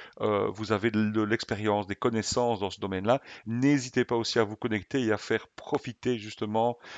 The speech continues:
à toutes et tous de vos savoirs et de votre expérience.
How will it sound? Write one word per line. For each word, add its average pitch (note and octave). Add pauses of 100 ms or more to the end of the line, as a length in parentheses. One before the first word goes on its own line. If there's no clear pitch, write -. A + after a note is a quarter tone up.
(160)
à G#2+
toutes -
et G#2+
tous - (100)
de A2+ (100)
vos A2 (140)
savoirs A2 (280)
et A#2+
de -
votre A2
expérience. G#2